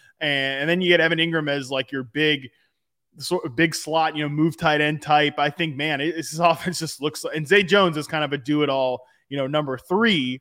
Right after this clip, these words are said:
wide receiver, probably number, definitely number four in the passing target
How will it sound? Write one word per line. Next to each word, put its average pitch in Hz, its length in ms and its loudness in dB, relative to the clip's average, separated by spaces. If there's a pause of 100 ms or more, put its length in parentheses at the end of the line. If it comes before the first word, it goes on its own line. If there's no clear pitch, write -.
(100)
wide 139 200 2
receiver, 135 300 -4
probably 139 300 -2
number, 139 340 -6
definitely 147 320 2
number 131 220 -4
four 139 540 0
in 131 180 -10
the 123 140 -8
passing 135 520 -4
target 127 340 -6